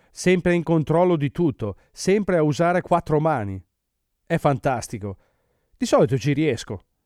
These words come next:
ma non avete il diritto di esigere <laughs> questo da me, è tutto lì. Permettete anche a me di andare in fallimento ogni tanto.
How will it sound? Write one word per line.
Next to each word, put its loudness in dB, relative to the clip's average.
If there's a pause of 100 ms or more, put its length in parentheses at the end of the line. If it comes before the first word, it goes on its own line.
(360)
ma 0
non 2
avete 2
il 2
diritto 0
di 0
esigere 0
<laughs> -10
questo 0
da 2
me, 2
è -4
tutto 0
lì. 0 (2000)
Permettete 4
anche 2
a 2
me 2
di 0
andare 0
in 0
fallimento 0
ogni -4
tanto. -6